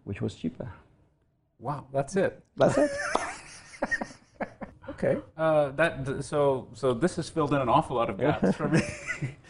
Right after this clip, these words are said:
Speaker 2: And, and, um, but you, of course, you've kept a French connection, but we'll, we'll, uh, at least spiritually, uh, um, if, and, and professionally as well, but we'll, we'll, we'll get to that. Um, so let, let's move to some of your work,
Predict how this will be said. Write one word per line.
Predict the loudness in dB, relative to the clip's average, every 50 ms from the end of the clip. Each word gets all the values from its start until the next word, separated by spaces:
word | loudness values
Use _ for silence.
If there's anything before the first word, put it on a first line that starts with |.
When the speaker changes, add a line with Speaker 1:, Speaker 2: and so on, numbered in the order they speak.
| -20 -20 -20 -20 -20 -20 -20 -20 _ _ _ _ _
Speaker 2:
And, | 2 2 4 4 2 0 -4 -2
and, | 0 0 2 2 4 6
um, | 6 6 6 6 4 2 2 0 -2 -4 -2
but | -2 -2 -2 -2
you, | -6
of | -4 0
course, | 0 0 0 0
you've | -4 -4
kept | -2 -2 -2 -2
a | -6
French | -6 -4 -4 -4 -4 -6
connection, | -6 -6 -6 -6 -8 -8 -4
but | -2 2
we'll, | 4 4 4 4
we'll, | 4 2 4 4 4 4 4 2 0 -4 -8 -10 -12 -14 -18 -18 -12 -6
uh, | -4 -2
at | 0 2 2 2
least | 2 0 -2 -4 -10 -14 -14
spiritually, | -14 -8 -2 0 0 0 0 0 -4 -6 -4 -4 -4 -6 -8 -10 -10 -10 -8
uh, | -6 -6 -4 -6 -6 -8 -10 -12 -12
um, | -10 -10 -10 -10 -10
if, | -12 -12 -12 -14 -14 -12
and, | -10 -8 -6
and | -6 -6 -6 -6
professionally | -8 -8 -8 -8 -8 -8 -10 -8 -8 -8 -8 -8
as | -10 -10 -8
well, | -8 -8 -6 -8
but | -10 -6
we'll, | -4 -4 -4 -4 -6 -10 -16 -18 -14
we'll, | -12 -12 -12 -10 -10
we'll | -10 -2
get | -2 -2 -2 -2
to | -4 -2
that. | 0 2 2 2 0 -4 -12 -20 -20 -20 -20 -20 -20 _ -20 _ _ _ _
Um, | 2 2 4 4 2 0 -4 -8 -12 -20 _ -20 -20 -20 -20 -14
so | -10 -4 0
let, | 2 2 0 0 4
let's | 6 6 6 6 2 2
move | 4 6 6 6 4 2 -4
to | -12
some | -6 -4 -2
of | 0 0 0 -2
your | -2 -2
work, | 0 2 2 2 0 -2 -6 -12